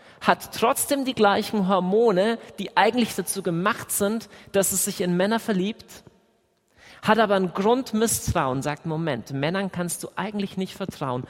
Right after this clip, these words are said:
Männer sind emotional überhaupt nicht da. Männer nutzen dich aus. Männer wollen dich beherrschen.“ Und das kleine Mädchen wird ein kleines, rebellisches Teenager-Mädchen, das entweder versuchen wird,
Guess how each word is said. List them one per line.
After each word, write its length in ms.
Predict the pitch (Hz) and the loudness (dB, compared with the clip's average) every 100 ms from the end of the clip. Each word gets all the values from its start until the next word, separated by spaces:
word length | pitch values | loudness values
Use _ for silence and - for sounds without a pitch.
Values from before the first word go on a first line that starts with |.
| - - | -14 -4
Männer 240 | 151 185 | 0 0
sind 260 | - 170 - | -2 -6 -2
emotional 600 | 170 165 - 160 151 160 | -2 -2 -6 -2 -2 -2
überhaupt 400 | 143 143 - 147 | -4 -8 -6 -8
nicht 260 | 131 - | -8 -8
da. 240 | 123 87 - - - - | -8 -8 -12 -20 -12 0
Männer 320 | 151 180 190 | 2 4 2
nutzen 400 | 185 185 - 175 | 0 -2 -4 -4
dich 240 | 165 - | -4 -4
aus. 380 | 175 151 120 - - - | -2 -2 -4 -6 -12 0
Männer 260 | 160 175 | 2 4
wollen 160 | 165 165 | 2 0
dich 200 | 160 - | -2 -6
beherrschen.“ 680 | 160 156 160 156 - - 156 _ _ _ _ _ _ _ _ | -8 -6 -6 -6 -6 -10 -14 _ _ _ _ _ _ _ _
Und 80 | - | -6
das 160 | 156 - | -4 -2
kleine 280 | 175 196 226 | 0 2 2
Mädchen 520 | 160 160 - 190 165 | 0 0 -2 -2 -2
wird 100 | 160 | -4
ein 140 | 151 | -4
kleines, 420 | 165 143 185 - | -2 -2 -2 -4
rebellisches 840 | 165 143 175 196 - - - - - | -4 -2 -2 -4 -6 -6 -6 -10 -10
Teenager-Mädchen, 1000 | 196 202 196 - 151 131 131 - 165 226 - - - - - | -4 -2 -2 -6 -4 -4 -6 -8 -6 -6 -12 -20 -20 -20 -4
das 220 | 160 - - | -4 -4 -2
entweder 520 | 190 240 - 247 233 | -2 -2 -6 -6 -6
versuchen 580 | - 180 - 190 180 143 | -6 -10 -6 -6 -6 -4
wird, 240 | 143 175 | -4 -4